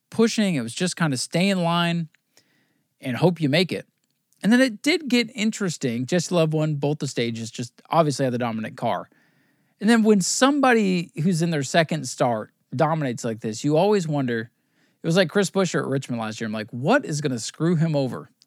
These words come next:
What is gonna happen?" And then there's all this chatter about fuel. And you're like, "Oh, well, okay, this race hasn't been the best race. This isn't the kind of race I wanna see here."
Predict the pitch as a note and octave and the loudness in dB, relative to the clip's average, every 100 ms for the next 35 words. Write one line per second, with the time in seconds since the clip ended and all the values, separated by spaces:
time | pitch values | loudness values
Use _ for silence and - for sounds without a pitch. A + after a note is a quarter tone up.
0 | - C3+ E3 A#3+ A#3 - F3+ D3 C3+ - | -10 -2 0 0 -2 -2 -2 0 0 -2
1 | D#3 - _ _ _ _ - E3+ G3+ F3 | -8 -12 _ _ _ _ -4 2 4 4
2 | D3 - E3 G3 F#3+ E3+ - E3 D3 B2+ | 0 4 6 8 6 2 4 4 6 2
3 | A#2+ A#2 _ _ - C3 A#2+ C#3+ - C4 | -2 -8 _ _ -6 -2 -2 -2 2 2
4 | C#3+ A2 _ _ _ _ _ _ _ _ | 2 -4 _ _ _ _ _ _ _ _
5 | _ C3+ B2+ B2+ B2 - G#4 E4 F#3 C4 | _ -4 -2 -2 -6 -8 -4 -2 0 0
6 | D4+ C4 _ - A#3+ G3+ F#3 F3 - G#3+ | -4 -10 _ -8 0 0 2 0 2 2
7 | B3 G#3+ - F#3 E3 D3 D#3 E3 C#3 C3 | 2 -2 0 0 0 0 2 2 0 0
8 | A#2+ A#2+ C3+ D#3+ D3+ E3+ D#3+ C#3+ E3+ C#3+ | 0 -2 -2 -2 -4 -4 -4 0 0 0
9 | A#2 C3 D3 C3+ C3 B2+ A2+ G3 G#3+ D3 | 0 0 2 0 0 -2 -2 -2 0 0
10 | A2+ | -2